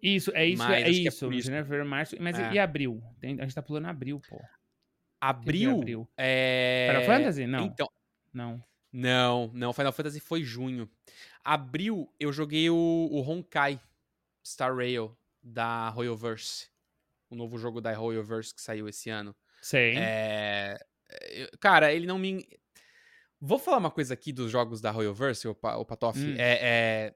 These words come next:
Speaker 2: eu não sei se você jogou muito o Genshin. Eu joguei
Speaker 1: Não,
Speaker 2: e
Speaker 1: eu
Speaker 2: tal,
Speaker 1: fugi
Speaker 2: mas
Speaker 1: dessa desgraça. Hum.
Speaker 2: me, cara, me, me, sei lá, me, me deixou meio desgostoso, cara. Sabe,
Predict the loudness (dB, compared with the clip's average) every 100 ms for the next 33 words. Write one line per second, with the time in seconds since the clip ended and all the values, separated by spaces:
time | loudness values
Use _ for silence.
0 | _ -4 -2 -4 -6 -4 -4 -2 -4 -4
1 | -6 -8 -8 -8 -8 -8 -10 -12 -14 _
2 | _ -8 0 4 6 6 2 0 0 2
3 | 0 0 -2 -6 -6 -6 -8 -10 _ -16
4 | -14 -10 -6 -6 -6 -14 _ 6 6 6
5 | 2 -2 -2 -4 -4 2 4 4 2 -4
6 | -6 -6 -4 -2 2 0 0 -2 -2 -2
7 | -2 -2 0 0 0 -4